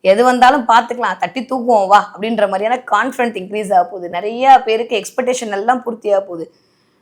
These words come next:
"எனக்கு அதெல்லாம் வந்துச்சு இல்லையே" அப்படின்ற மாதிரியான நிகழ்வுகள்லாம் நடக்க போகிறது. நிறைய வந்து சந்தோஷங்கள் கிடைக்க போகுது.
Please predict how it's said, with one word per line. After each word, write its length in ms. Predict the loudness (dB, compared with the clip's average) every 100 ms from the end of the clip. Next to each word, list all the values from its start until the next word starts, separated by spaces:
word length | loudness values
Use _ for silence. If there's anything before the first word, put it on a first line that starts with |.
| _ _
"எனக்கு 340 | -2 0 4 4
அதெல்லாம் 400 | 6 6 4 4
வந்துச்சு 480 | -2 -4 -2 -2
இல்லையே" 520 | -2 -2 0 0 0 -2
அப்படின்ற 460 | -4 -4 -2 -2
மாதிரியான 400 | -2 -4 -4 -6
நிகழ்வுகள்லாம் 580 | -4 -2 -2 0 0 0
நடக்க 300 | -2 -4 -6
போகிறது. 580 | -6 -8 -8 -8 -10 _ _ _ _
நிறைய 540 | -2 0 0 -2 4 8 8 8 6 6 4
வந்து 280 | 0 -4 -4 -4 -4 -4 -6 -6 -10 -16 -8
சந்தோஷங்கள் 460 | -4 0 0 0 -4
கிடைக்க 220 | -6 -8
போகுது. 260 | -10 -14